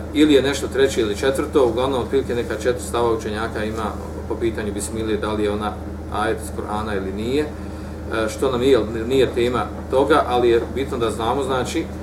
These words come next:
pogotovo u Fatihi, da li je bismila u Fatihi, e,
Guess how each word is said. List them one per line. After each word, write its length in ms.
pogotovo 600
u 160
Fatihi, 540
da 140
li 120
je 80
bismila 420
u 80
Fatihi, 420
e, 40